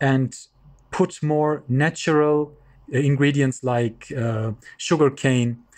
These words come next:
like we have in our paints, or we have also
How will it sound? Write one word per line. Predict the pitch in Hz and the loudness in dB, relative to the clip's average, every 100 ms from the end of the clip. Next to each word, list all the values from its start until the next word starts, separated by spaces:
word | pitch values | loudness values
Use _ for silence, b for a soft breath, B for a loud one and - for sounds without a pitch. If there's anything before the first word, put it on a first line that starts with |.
| B B B | B B B
like | 135 120 120 - | -4 -2 -2 -2
we | 127 | 0
have | 135 131 | 0 0
in | 127 | 0
our | 123 117 | 0 0
paints, | 113 - 143 135 135 - - | -4 -4 -2 -2 -4 -6 -4
or | 123 | -2
we | 123 | 0
have | 123 123 | -2 -2
also | 131 135 - 143 135 135 | -2 -2 -2 0 2 0